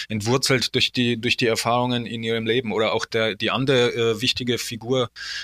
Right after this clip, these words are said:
Darius, der, der ehemalige Arzt, der eigentlich Alkoholiker ist und der irgendwie alles verloren hat und, äh, eben an dieser Tankstelle auch mit dem Ich-Erzähler jobbt.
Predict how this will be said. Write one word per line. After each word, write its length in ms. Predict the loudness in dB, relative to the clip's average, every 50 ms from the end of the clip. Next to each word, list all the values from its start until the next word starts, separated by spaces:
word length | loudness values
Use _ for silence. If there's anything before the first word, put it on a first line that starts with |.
| -12 _ 0
Darius, 540 | 2 4 4 4 4 4 4 2 2 0 2
der, 280 | 2 2 2 2 0 0
der 240 | 2 2 2 2 0
ehemalige 420 | 0 0 0 2 4 4 4 4
Arzt, 520 | 4 4 4 4 4 2 0 0 -2 0
der 160 | 2 2 4 2
eigentlich 340 | 2 0 2 0 0 0
Alkoholiker 600 | 0 0 0 0 0 2 2 2 0 0 0 0 0
ist 160 | 0 0 -2
und 80 | -2 0
der 100 | 0 0
irgendwie 220 | 0 0 0 2
alles 260 | 4 4 4 4 4 2
verloren 480 | 2 2 2 2 2 2 2 0 0
hat 180 | -2 -2 -2 -4
und, 180 | -6 -6 -6
äh, 180 | -6 -6 -8 -8 -8 -8
eben 180 | -8 -6 -4
an 80 | -4 -4
dieser 220 | 0 0 0 2
Tankstelle 480 | 2 0 2 2 2 2 4 4 4 4
auch 140 | 4 2 0
mit 140 | -2 -2
dem 160 | -2 -2 0 0
Ich-Erzähler 460 | 0 0 2 2 2 2 2 2 2 2
jobbt. 340 | 0 -2 -2 -2 -8 -16